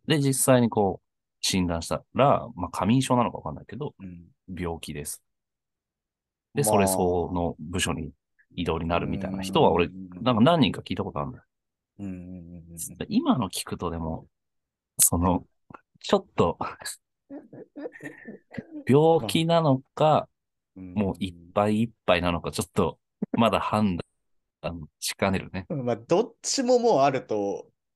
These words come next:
Speaker 2: 思うけど、
Speaker 1: はい。
Speaker 2: いっぱいいっぱいの、まあまあ、そんな場面で寝ちゃうってことはも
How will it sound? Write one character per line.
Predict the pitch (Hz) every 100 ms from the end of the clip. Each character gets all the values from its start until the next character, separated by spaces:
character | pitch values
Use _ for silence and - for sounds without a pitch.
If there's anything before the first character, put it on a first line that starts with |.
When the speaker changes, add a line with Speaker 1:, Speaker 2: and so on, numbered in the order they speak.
| - - -
Speaker 2:
思 | 127 127 131
う | 104
け | 95
ど、 | 98 101 90 - _ _ _ _ _ _ _ -
Speaker 1:
は | 80
い。 | 120
Speaker 2:
い |
っ | 143 _ -
ぱ | 190
い | 190
い | 208
っ |
ぱ | 220 -
い | 117
の、 | 104
ま | 123
あ |
ま | 117
あ、 |
そ | - 226
ん | 240 247
な | 277
場 | 233 262
面 | 196 127
で | 104
寝 | 101 107 110
ち | -
ゃ | 160
う | 107
っ |
て | - 104
こ | 98
と | 98
は | 95
も | 143 131 95 -